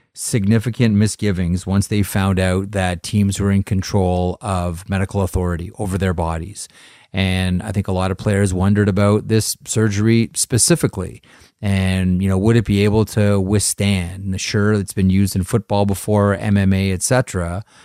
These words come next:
But I wonder how many players looked at that and said, "You know what? More so than ever, if that's an option to me, I'm gonna think really long and hard about taking that option." Like, I can't help but thinking that's a,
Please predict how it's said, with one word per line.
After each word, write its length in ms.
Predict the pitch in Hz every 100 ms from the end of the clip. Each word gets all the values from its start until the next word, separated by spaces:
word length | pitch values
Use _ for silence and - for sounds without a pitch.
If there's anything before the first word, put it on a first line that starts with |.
| - _ _
But 500 | 90 101 101 101 - _ -
I 220 | 107 131
wonder 420 | 120 123 117 107
how 180 | 95 110
many 200 | 120 120
players 580 | - 110 113 107 95 117
looked 200 | 113 110
at 140 | 87
that 340 | 107 120 104 98
and 160 | 92
said, 560 | - 104 98 98 92 92 _ - - _ _ _ _ -
"You 100 | 104
know 120 | 135
what? 400 | 135 180 262 - - - _
More 280 | 98 104 131
so 320 | 123 135 127
than 160 | 123 107
ever, 340 | 110 101 90 76
if 160 | 101
that's 280 | - 107 -
an 80 | 87
option 480 | - 90 - - 117
to 180 | - 135
me, 260 | 147 214 - _ _
I'm 160 | 107 117
gonna 160 | 113
think 300 | 98 104 95 -
really 300 | 104 110 104
long 260 | 98 95 92
and 80 |
hard 260 | 87 90 90
about 240 | 85 85
taking 320 | - 95 87 87
that 180 | 87
option." 460 | 85 87 - - 98
Like, 100 | 110
I 120 | 104
can't 240 | 92 123 113
help 160 | 113
but 100 | 110
thinking 400 | 90 110 104 90
that's 260 | 92 98 -
a, 260 | 101 98